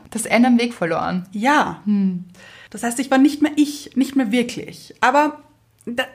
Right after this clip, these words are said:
Speaker 2: wie gesagt, das war auch meine erste Beziehung. Es war alles sehr aufregend, sehr neu. Aber ich war halt nicht mehr ich.
Speaker 1: Mhm.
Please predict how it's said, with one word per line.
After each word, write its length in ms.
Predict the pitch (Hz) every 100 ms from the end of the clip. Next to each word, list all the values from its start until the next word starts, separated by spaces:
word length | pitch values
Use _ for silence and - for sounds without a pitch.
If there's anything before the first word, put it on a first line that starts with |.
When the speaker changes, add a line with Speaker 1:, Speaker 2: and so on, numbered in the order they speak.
| -
Speaker 2:
wie 200 | 240 269
gesagt, 280 | 285 262 269
das 100 | 277
war 100 | 269
auch 40 |
meine 160 | 294 294
erste 220 | 285 285 285
Beziehung. 580 | - - 269 302 302 294
Es 140 | -
war 140 | 240 233
alles 340 | 254 262 -
sehr 200 | 233 -
aufregend, 560 | 277 - 269 254 262 240
sehr 140 | 190
neu. 560 | 190 202 226 262 269 269 269 _ _ _ _ _
Aber 560 | 233 226 240 254 254 262
ich 160 | - -
war 160 | 247 247
halt 160 | 262 - - _ _
nicht 260 | 247 285 311
mehr 120 | 330
ich. 300 | 180 - - _ -
Speaker 1:
Mhm. 400 | 226 196 226